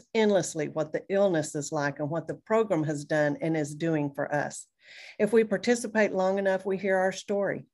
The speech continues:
or at the very least, find something with which we can strongly identify. Even the most competitive people eventually find that there is no need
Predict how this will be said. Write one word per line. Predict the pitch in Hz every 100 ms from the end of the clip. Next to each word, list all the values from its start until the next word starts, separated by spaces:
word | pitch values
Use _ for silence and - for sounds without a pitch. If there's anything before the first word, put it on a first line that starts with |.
| -
or | 165
at | 160
the | 170
very | 151 180 214 156
least, | 147 147 - - -
find | 190 180
something | 180 208 202 185
with | 165 160 190
which | 175 -
we | 160
can | 151 143
strongly | - 170 175 175
identify. | 170 175 160 147 143 139 135 - _ _ - - - -
Even | 247 269 240
the | 196
most | 196 185 185 -
competitive | 170 156 175 175 185 196 196
people | - 147 151 - _ _ _ _ -
eventually | 156 180 170 175 147 143
find | 175 175 147 143
that | 156 156
there | 185 160
is | 156 170
no | 170 180 185
need | 180 165 151 143